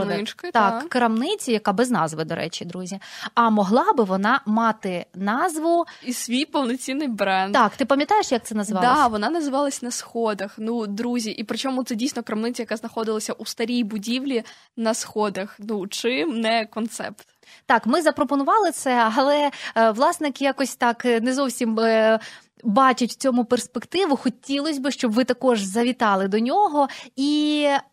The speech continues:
Speaker 2: підбадьорили, і запитували у нього, власне,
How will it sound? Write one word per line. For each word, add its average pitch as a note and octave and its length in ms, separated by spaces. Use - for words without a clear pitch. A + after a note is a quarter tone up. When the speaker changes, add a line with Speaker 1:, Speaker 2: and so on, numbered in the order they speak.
Speaker 2:
підбадьорили, B3+ 720
і A#3+ 80
запитували G#3 720
у F#3+ 100
нього, F#3 500
власне, G3 460